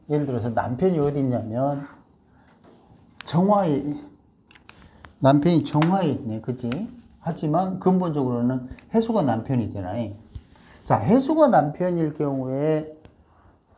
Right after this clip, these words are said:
신금이 해수를 만나면 방탕, 방랑 뭐 이런 거라고 그랬잖아요. 신금일간 여자 입장에서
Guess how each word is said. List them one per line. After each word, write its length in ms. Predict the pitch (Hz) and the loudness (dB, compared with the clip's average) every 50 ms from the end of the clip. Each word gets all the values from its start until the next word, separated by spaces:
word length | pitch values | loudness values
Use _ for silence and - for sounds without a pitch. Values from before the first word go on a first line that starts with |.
| _ _ _ _ _ _ _ - - _ - _ _ _ _ - 247 | _ _ _ _ _ _ _ -20 -20 _ -20 _ _ _ _ -12 -10
신금이 1040 | 175 - - - 285 294 285 285 - 269 247 214 185 175 180 185 196 196 196 196 - - _ _ _ _ _ _ _ _ _ _ _ _ _ _ _ _ _ _ _ _ _ _ _ _ _ _ _ _ _ _ _ _ - | -8 -2 4 6 8 8 8 6 2 0 0 0 0 0 0 0 0 -2 -2 -6 -10 -18 _ _ _ _ _ _ _ _ _ _ _ _ _ _ _ _ _ _ _ _ _ _ _ _ _ _ _ _ _ _ _ _ -6
해수를 460 | - - 240 240 240 - 262 240 226 196 | 0 0 0 2 0 0 2 4 4 4
만나면 880 | 165 135 131 139 151 160 156 147 139 131 135 139 147 151 156 156 156 - - - _ _ - - - _ _ _ _ _ _ _ _ _ _ _ _ _ _ _ - | 4 4 4 4 4 4 4 4 2 2 2 2 2 2 2 0 -2 -6 -14 -20 _ _ -20 -20 -20 _ _ _ _ _ _ _ _ _ _ _ _ _ _ _ -8
방탕, 680 | - - 139 156 196 190 - - - 143 123 120 113 - | -2 2 2 4 2 2 0 0 0 0 0 -2 -4 -2
방랑 680 | - 104 107 123 147 160 156 143 123 110 110 107 104 | 0 0 2 2 2 2 2 2 2 0 0 -2 -4
뭐 160 | 98 98 98 107 | -4 -4 -4 -2
이런 200 | 120 143 190 208 | 2 2 4 4
거라고 240 | 202 175 135 110 107 | 4 2 2 2 -2
그랬잖아요. 560 | 101 90 - - 101 92 101 113 120 110 104 - - - _ _ _ _ _ _ _ _ - - _ | -4 -6 -8 -10 -10 -8 -6 -6 -6 -6 -8 -12 -16 -20 _ _ _ _ _ _ _ _ -20 -20 _
신금일간 720 | - - - 247 285 294 302 254 202 160 156 202 226 208 147 | -4 2 4 4 4 4 4 4 2 2 2 0 2 2 2
여자 260 | 123 127 143 202 233 | 2 2 2 0 0
입장에서 840 | 185 131 - - 117 110 101 95 - - 214 202 127 98 110 110 | 0 -2 -2 -4 -4 -4 -4 -6 -6 -6 -4 -4 -4 -6 -10 -14